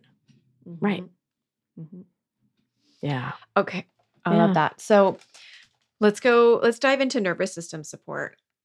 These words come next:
Speaker 1: a little bit here, 'cause you mentioned it
Speaker 2: Totally.
Speaker 1: and how important that is
Speaker 2: Yeah.
Speaker 1: for, like, rec-, for
Speaker 2: It's
Speaker 1: all of
Speaker 2: vital.
Speaker 1: things. Yeah. Reclaiming our
Speaker 2: All of things.
Speaker 1: vitality,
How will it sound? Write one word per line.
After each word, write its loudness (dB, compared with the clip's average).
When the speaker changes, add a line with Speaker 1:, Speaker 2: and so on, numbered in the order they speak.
Speaker 1:
a -6
little -4
bit -2
here, -2
'cause -4
you 4
mentioned 2
it -2
Speaker 2:
Totally. 4
Speaker 1:
and 2
how 2
important -2
that -2
is -6
Speaker 2:
Yeah. 2
Speaker 1:
for, -2
like, -2
rec-, -2
for 2
Speaker 2:
It's 8
Speaker 1:
all 6
of -2
Speaker 2:
vital. -
Speaker 1:
things. -2
Yeah. 2
Reclaiming 2
our 4
Speaker 2:
All -
of -2
things. 2
Speaker 1:
vitality, 2